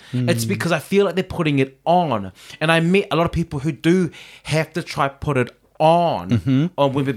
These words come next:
Speaker 1: when they go on stage, or when they have to dance or perform or sing, because it's not something that comes, that is very natural.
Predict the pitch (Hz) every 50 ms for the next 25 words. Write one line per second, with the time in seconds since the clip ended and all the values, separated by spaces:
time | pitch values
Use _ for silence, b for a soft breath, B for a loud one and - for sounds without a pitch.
0 | 104 117 123 147 151 147 135 135 131 127 120 - - 143 143 165 170 147 135 127
1 | 123 131 135 127 123 120 - 123 107 95 135 131 139 147 151 - - - - -
2 | - - _ 147 156 165 165 151 127 120 117 - - - 156 160 156 131 120 113
3 | B B B B B 139 147 - 170 160 139 139 - - 165 170 143 135 - 160
4 | 139 147 139 123 117 - 139 135 127 104 - b b b b - 160 160 - 160
5 | 156 135 135 131 139 135 123 123 117 110 - - - 113 104